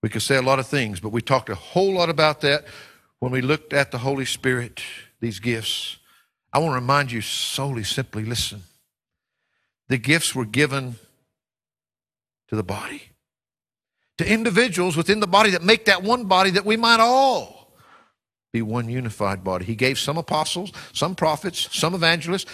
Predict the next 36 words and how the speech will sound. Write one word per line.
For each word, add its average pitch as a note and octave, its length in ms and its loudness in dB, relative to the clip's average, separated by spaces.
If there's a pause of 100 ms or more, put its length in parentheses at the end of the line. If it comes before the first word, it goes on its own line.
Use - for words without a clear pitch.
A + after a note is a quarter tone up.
(180)
some G3 300 0
pastors F3+ 500 2
and D#3+ 100 -8
teachers, E3+ 440 -2
literally F3 340 0
they're F3 320 2
literally F3 480 0 (320)
teaching G3 480 4
pastors. F#3+ 880 -2 (1600)
Why F3 180 -2
did A3+ 160 -4
Christ G#3+ 340 0
do B3+ 180 2
that? - 500 -4 (580)
He A#3 80 0
goes F#3+ 280 4
on G#3 220 2
to A3 80 0
explain C4+ 540 2
us - 500 -6 (840)
so G#3+ 140 4
that G#3 120 0
we G#3 120 2
can F#3 280 -4 (160)
mature B3+ 520 2
and F#3 160 2
grow A#3 420 8
and F#3+ 140 0
not C4+ 200 4
be A#3+ 100 0
tossed A#3+ 380 2
about B3 380 8
by G3 60 4
all C4 240 8
these A#3+ 220 -2
different B3 400 2